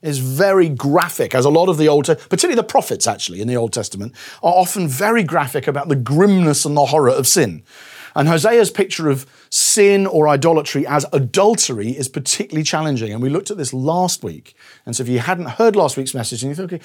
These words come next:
how does this work? This is a kind of weird image."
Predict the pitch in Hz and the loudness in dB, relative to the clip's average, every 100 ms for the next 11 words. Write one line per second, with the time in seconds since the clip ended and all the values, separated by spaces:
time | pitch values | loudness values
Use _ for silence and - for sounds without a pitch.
0 | - - 269 233 147 147 220 165 190 165 | -18 -14 -10 -8 -6 0 0 0 -8 -8
1 | - _ _ - 147 139 196 175 190 127 | -10 _ _ -6 -2 2 4 4 4 2
2 | 117 | -4